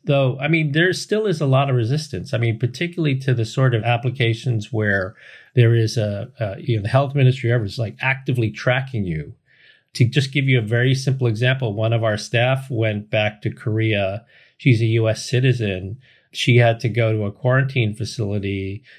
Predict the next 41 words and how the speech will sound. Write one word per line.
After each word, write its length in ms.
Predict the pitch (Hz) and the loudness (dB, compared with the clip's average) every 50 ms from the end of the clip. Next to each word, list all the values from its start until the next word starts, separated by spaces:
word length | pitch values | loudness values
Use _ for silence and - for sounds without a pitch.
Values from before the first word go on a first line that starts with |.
| _ _ _ - | _ _ _ -20
you 220 | - - 131 117 | -8 -2 0 2
know, 120 | 110 110 110 | 2 2 0
had, 420 | - 123 120 113 110 107 127 - | 2 2 0 2 0 -2 -6 -6
you 140 | - 127 113 | -4 -2 -2
know, 80 | 110 107 | -2 -2
this, 220 | 104 107 - - - | -2 -4 -6 -6 -6
the 180 | 127 113 104 113 | -6 -2 0 2
app 200 | 117 117 120 - | 2 2 2 0
on 140 | 117 113 110 | 0 -2 -2
her 120 | 101 101 | -2 -4
phone. 540 | - - 139 135 135 123 113 107 107 101 - - - - _ _ _ | -2 0 2 4 4 4 2 2 0 -4 -6 -8 -18 -20 _ _ _
She 360 | - - - 143 135 131 135 - | -4 2 2 4 4 2 0 -8
stuck 380 | - - - - 156 131 135 | -12 -8 -2 -2 -2 -2 0
her 140 | - 120 120 | 0 2 2
head 280 | 120 127 127 113 - - | 4 4 2 0 -2 -2
out 280 | 131 131 131 131 135 - | 0 0 0 0 -2 -2
the 80 | 120 | -2
door 680 | 104 101 123 127 139 139 127 113 101 101 110 120 135 - - | 0 2 2 2 4 4 4 2 2 0 -2 -4 -6 -6 -2
of 320 | 127 110 110 110 104 107 | -2 0 0 0 -2 -4
her 500 | - - 110 107 104 104 101 98 104 - - - 123 | -4 -2 -2 0 0 -2 -4 -4 -8 -10 -4 2 4
room 480 | 131 160 175 143 110 101 101 104 107 - | 6 6 6 6 4 2 -2 -4 -4 0
into 300 | 135 127 123 - 120 104 | 2 2 2 2 2 0
the 100 | 104 95 | 0 0
hallway, 680 | - 127 143 151 139 117 104 98 98 98 98 101 - - - - - - - - _ - | 0 2 0 0 0 0 -2 -2 -4 -4 -6 -8 -8 -10 -14 -20 -20 -20 -20 -12 _ 0
and 280 | 123 123 117 110 104 | 2 2 2 2 0
she 200 | - - 131 113 | -2 0 0 2
got 160 | 113 120 117 113 | 2 2 2 0
a 100 | 107 - | -2 -2
phone 260 | - 156 175 170 170 | -2 -2 -2 -2 -2
call 280 | - 123 110 107 110 | -2 0 0 0 -2
saying, 560 | 110 - 123 110 110 107 104 104 101 101 101 - | -2 -2 0 0 2 2 2 0 0 -2 -4 -6
"Stick 280 | - - 151 143 135 | -6 -4 -4 -4 -2
your 120 | - 127 113 | 2 2 4
head 180 | 131 123 113 | 4 2 2
back 200 | - 117 107 - - | 2 0 0 -2 -2
<laughs> 80 | - - | 4 6
in 80 | 135 | 6
the 180 | 127 - - - - | 6 6 4 -2 0
door," 400 | 196 185 - - - 131 - - | 0 0 0 -2 -8 -8 -6 -4
you 120 | - 139 | -4 -4
know? 200 | 135 - - 131 | -2 -4 -6 -10